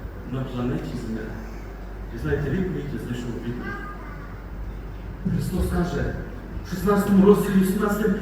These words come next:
віршем, він говорить з Петром, говорить з учнями і говорить з Петром, і каже: «Петро, я кажу тобі, на цьому камені я збудую церкву мою,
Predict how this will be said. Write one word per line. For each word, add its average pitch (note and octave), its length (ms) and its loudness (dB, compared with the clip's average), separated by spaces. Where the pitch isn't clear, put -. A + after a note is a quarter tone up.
віршем, G#3 500 6
він G#3+ 220 10
говорить A3 280 6
з - 160 -2
Петром, A3 540 4
говорить G3 340 8
з - 40 6
учнями A3+ 500 8
і D#3+ 40 0
говорить G#3+ 380 6
з - 20 2
Петром, G#3+ 520 4
і - 40 2
каже: A3+ 300 6
«Петро, G#3 680 6
я G#3 160 8
кажу A#3+ 340 8
тобі, G3 440 6
на F#3+ 140 8
цьому A#3 360 6
камені G3+ 580 6
я F#3+ 140 10
збудую G#3 460 6
церкву F#3+ 520 6
мою, E3 220 6